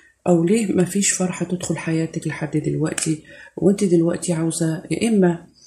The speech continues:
آه، عملتي قراءة فيما يخص التارو او الكوتشينة، او بتدوري زي ما قلت لكم في الطاقة العامة، آه، بتدوري على علاج.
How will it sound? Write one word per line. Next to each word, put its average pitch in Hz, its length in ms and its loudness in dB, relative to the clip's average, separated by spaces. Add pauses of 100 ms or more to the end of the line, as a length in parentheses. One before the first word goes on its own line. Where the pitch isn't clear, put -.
(420)
آه، 52 340 -2
عملتي 220 380 -2
قراءة 165 480 0 (680)
فيما 156 160 2
يخص - 320 -4
التارو 156 440 -4
او 156 240 -2
الكوتشينة، 165 600 2 (680)
او 233 160 -2
بتدوري 190 480 2
زي 180 120 4
ما 170 80 6
قلت 175 200 -4
لكم 170 200 -4
في - 80 -12
الطاقة - 340 -6
العامة، 156 480 -2 (180)
آه، 151 400 -8
بتدوري 160 360 0
على 143 160 -2
علاج. - 540 -4